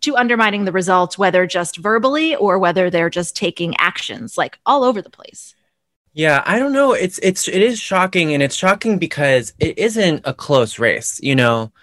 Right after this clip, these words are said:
Speaker 2: Thank God. Um, and it's just frustrating because had I, we've said this before, we're saying it again, had it been a normal election, we would have known Pennsylvania, Wisconsin, Michigan. He won Michigan by over a hundred thousand votes. That's fucking
Speaker 1: Yeah.
Speaker 2: crazy.
Speaker 1: Crazy.
Speaker 2: And had we known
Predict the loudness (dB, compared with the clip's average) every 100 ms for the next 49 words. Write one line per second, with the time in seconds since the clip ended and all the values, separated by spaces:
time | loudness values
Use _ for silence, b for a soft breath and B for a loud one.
0 | b b b b -4 0 0 -2 -6 -16
1 | _ _ _ -4 0 2 4 2 0 -2
2 | -6 -2 0 0 0 -2 0 -2 0 0
3 | 0 0 0 0 -2 -4 -6 -6 -6 -2
4 | 2 2 2 -4 -6 -8 -12 -14 -12 -4
5 | 0 2 2 0 -4 -4 -4 -2 0 -2
6 | -2 -4 0 2 2 -2 -10 b b b
7 | -6 -2 0 4 2 2 -4 B B B
8 | -4 0 2 0 -2 0 2 2 2 2
9 | 2 2 0 -4 -6 -4 0 0 2 2
10 | 0 -2 -2 2 2 2 0 0 2 0
11 | 0 2 0 0 B B _ _ 0 2
12 | 2 0 0 -2 0 2 2 0 0 -2
13 | -4 -6 -8 -8 -10 -12 -14 -10 -10 -10
14 | -14 -4 0 2 2 0 -4 -8 -4 -2
15 | -4 -2 -2 0 -2 0 0 2 2